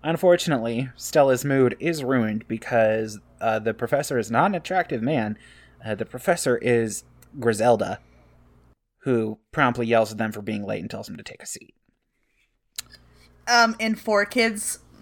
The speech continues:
Speaker 2: it's a, um, cooking lecture with a famous chef. But nope, that's been rescheduled.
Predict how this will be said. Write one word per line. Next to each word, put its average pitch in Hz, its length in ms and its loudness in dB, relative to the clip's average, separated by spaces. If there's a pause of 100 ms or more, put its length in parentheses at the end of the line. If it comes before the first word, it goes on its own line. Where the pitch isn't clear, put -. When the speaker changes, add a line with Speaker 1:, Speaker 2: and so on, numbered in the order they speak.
(140)
Speaker 2:
it's 214 220 -6
a, 220 120 4
um, 180 400 2 (1000)
cooking 254 340 -2
lecture 277 580 6 (240)
with 233 120 0
a 214 80 8
famous 226 500 -2
chef. 220 380 2 (1300)
But 214 340 4 (360)
nope, 214 540 6
that's 214 480 4 (120)
been 196 420 0 (360)
rescheduled. 185 840 2